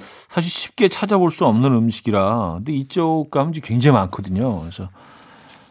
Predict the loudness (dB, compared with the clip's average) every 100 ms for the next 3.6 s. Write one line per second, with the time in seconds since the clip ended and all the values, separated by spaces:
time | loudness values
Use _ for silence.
0 | -18 -6 0 2 4 6 6 4 2 0
1 | -4 -4 -4 -6 -8 -8 -8 -14 _ -12
2 | -12 -12 -4 -2 -2 -4 -6 -6 -6 -4
3 | -2 -2 -2 -4 -8